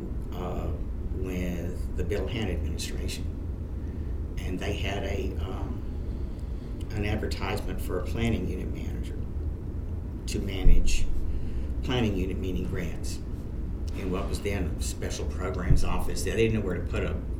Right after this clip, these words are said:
put 'em, so they, they put it under that umbrella, and it became the Department of Community Development. So I came up for the interview thinking, you know, "This is probably the best interview I've ever had for a job I don't particularly want."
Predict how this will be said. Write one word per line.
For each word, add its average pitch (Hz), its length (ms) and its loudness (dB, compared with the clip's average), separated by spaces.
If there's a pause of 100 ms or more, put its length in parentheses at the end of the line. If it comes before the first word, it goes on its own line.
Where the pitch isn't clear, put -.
(100)
put 71 160 -2
'em, 78 140 -2
so - 180 -4
they, 76 160 -4 (160)
they 82 80 -4
put 95 220 -4
it - 120 -4 (120)
under - 160 -6
that 90 240 -4
umbrella, - 340 -2
and - 140 2 (240)
it 117 160 2
became 113 320 -2
the - 60 -2
Department - 420 -4
of - 80 -8
Community - 300 -4
Development. - 480 -4 (1200)
So - 160 2
I 170 80 8
came 170 300 8
up - 120 2
for 156 140 4
the 147 180 4
interview 113 640 4
thinking, 110 600 2
you 120 140 2
know, 92 280 -2 (760)
"This - 140 2
is - 40 -2
probably 117 200 2
the 110 80 2
best 110 260 2
interview 117 280 2
I've 110 100 2
ever 98 120 0
had - 280 -2
for 87 80 -4
a 82 60 -4
job 92 260 -2
I 85 80 -2
don't 90 200 -4
particularly 85 520 -2
want." - 340 -2